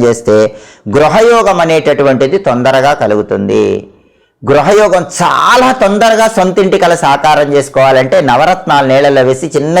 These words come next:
చిన్నవి ఆ నవరత్న జలాలతో శివరాత్రి రోజు శివాభిషేకం చేయాలి. అలాగే శివరాత్రి రోజు ఎవరైనా సరే మామిడి పండ్ల రసంతో శివాభిషేకం చేస్తే అంతు తెలియని కారణాల వల్ల వచ్చే అనారోగ్య సమస్యలన్నీ కూడా పోగొట్టుకోవచ్చు. ఇలా శివరాత్రి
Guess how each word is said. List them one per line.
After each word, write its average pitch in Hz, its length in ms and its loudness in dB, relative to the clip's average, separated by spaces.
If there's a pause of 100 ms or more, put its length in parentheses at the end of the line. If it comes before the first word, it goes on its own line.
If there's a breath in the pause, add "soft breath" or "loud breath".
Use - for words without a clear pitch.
(100)
చిన్నవి 139 260 0 (420 loud breath)
ఆ 113 40 0 (100)
నవరత్న 180 480 0
జలాలతో 135 400 2 (100)
శివరాత్రి 135 460 0
రోజు 127 180 2
శివాభిషేకం 110 720 0
చేయాలి. 87 280 0 (580 soft breath)
అలాగే 175 360 2
శివరాత్రి 196 560 2
రోజు 175 240 2
ఎవరైనా 160 320 2 (100)
సరే 123 180 2 (480 loud breath)
మామిడి 196 440 0
పండ్ల 180 300 2
రసంతో 165 360 -2 (120)
శివాభిషేకం 147 760 0
చేస్తే 123 320 0 (580 loud breath)
అంతు 220 240 0 (100)
తెలియని 226 440 2
కారణాల 170 520 2
వల్ల 156 140 2 (120)
వచ్చే 147 260 -2
అనారోగ్య 135 520 0
సమస్యలన్నీ 117 600 0
కూడా 175 220 2
పోగొట్టుకోవచ్చు. 101 720 -2 (160)
ఇలా 131 160 2 (460 loud breath)
శివరాత్రి 165 520 2